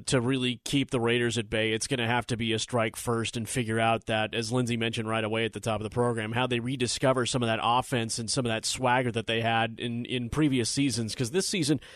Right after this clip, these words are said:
it always, it feels like they're looking for identity on both sides of the football. I, I watched Tyrann Mathieu struggle, uh, last week in that, in that close, you know, game that shouldn't really have been that close, but it turned out to be that way. And, you know, for, for Kansas City, the explosiveness just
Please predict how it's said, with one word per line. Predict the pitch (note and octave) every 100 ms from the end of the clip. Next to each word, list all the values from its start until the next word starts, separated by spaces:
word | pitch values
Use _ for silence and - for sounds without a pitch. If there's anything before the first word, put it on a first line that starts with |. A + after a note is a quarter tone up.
| - -
it | C3+ B2
always, | E3 F#3 F3
it | C#3+
feels | - G3 G3+
like | E3+
they're | E3+
looking | D3+ D#3+ D#3
for | D#3
identity | C3 A#2
on | C3+ B2+ A2 A2
both | A2 C3
sides | - C3+ A2+
of |
the | G#2+
football. | - B2+ - G2+
I, | G#2
I | A2+ A#2+
watched | C#3+ D#3 -
Tyrann | D#3+ D#3+ C#3+
Mathieu | B2+ C3 C3+
struggle, | - B2 A#2+ A2 G2 _ _ _
uh, | A2 G#2+ G#2+
last | A2+ B2 A#2+ -
week | B2 A#2+
in | A2
that, | G#2+ -
in | A#2+
that | A#2+ A2+
close, | - C3+ C3 - -
you | B2+
know, | A2+ A2+
game | A#2+ C3+ C3+ A#2+
that | A#2 -
shouldn't | C#3 G3+ E3 C3+
really | F#3 C#3 B2+
have | B2+
been | C3
that | B2 A2+
close, | C3+ C3+
but | C3
it | A2+
turned | - A#2+
out | A2 A2+
to | G#2
be | A#2
that | B2+ G#2+ F#2+
way. | G2+ G2+ - - - -
And, | A#2 A#2 A#2 -
you | B2+
know, | G2+
for, | A#2+ A2 -
for | - C3 A#2 A2 - _
Kansas | - G3 C#3+
City, | - D#3+ B2+
the | G#2+ A#2+
explosiveness | A#2 - D3+ - C3 A2+ -
just | C3+